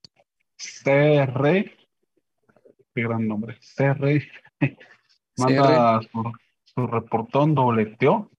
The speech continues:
Speaker 1: así enseguidita, primero nos mandó una especie de hipopótamo aplaudiendo,
Speaker 2: Ey.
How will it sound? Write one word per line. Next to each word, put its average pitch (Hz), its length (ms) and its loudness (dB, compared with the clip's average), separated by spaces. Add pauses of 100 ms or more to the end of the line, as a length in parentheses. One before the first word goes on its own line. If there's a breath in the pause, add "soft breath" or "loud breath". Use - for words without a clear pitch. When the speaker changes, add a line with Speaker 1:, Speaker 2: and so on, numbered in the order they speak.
Speaker 1:
así 123 220 -10
enseguidita, 123 580 -4
primero 131 300 0
nos 127 140 -2
mandó 113 320 -4
una 127 280 -4
especie 127 380 -8
de 123 100 -4
hipopótamo 110 840 -4
aplaudiendo, 135 720 -4 (800)
Speaker 2:
Ey. 113 180 -6